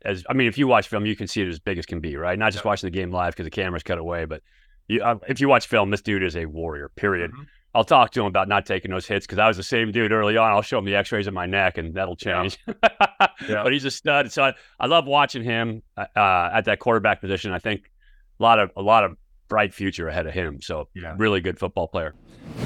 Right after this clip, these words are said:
Speaker 1: So that's Coach Wilcox, and you hear they were dialed into self-correction, correcting coaches first, figuring out what players were doing, how to get the assignment stuff figured out. Uh, and then, you know, personnel is personnel. You have who you have for the season.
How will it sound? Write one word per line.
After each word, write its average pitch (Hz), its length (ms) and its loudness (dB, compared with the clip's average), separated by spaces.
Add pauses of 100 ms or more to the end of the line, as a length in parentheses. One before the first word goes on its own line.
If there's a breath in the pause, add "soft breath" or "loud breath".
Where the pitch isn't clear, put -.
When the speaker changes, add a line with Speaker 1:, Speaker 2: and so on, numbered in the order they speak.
(680 loud breath)
Speaker 1:
So 131 140 -4
that's 147 140 0
Coach 151 220 2
Wilcox, 147 560 0
and 117 340 -6
you 120 240 -6
hear 156 360 -2
they 127 120 0
were 139 220 -2
dialed 120 500 0
into 120 640 -2 (240)
self-correction, 151 760 0
correcting 131 320 -2
coaches 135 360 -2
first, 139 380 -4
figuring 131 300 -2
out 120 100 -2
what 107 160 -8
players 139 320 -2
were 135 80 -4
doing, 143 300 -2
how 120 140 -2
to 113 80 -2
get 117 160 -4
the 104 120 -6
assignment 131 420 -2
stuff 131 220 -4
figured 131 300 0
out. 127 260 2 (760)
Uh, 98 320 -4
and 123 160 -2
then, 123 220 0
you 135 60 -4
know, 120 80 4
personnel 156 420 2
is 113 60 -2
personnel. 120 440 0
You 92 100 -4
have 117 180 2
who 120 100 0
you 110 120 0
have 107 180 0
for 101 100 -10
the 90 60 -8
season. 98 440 -4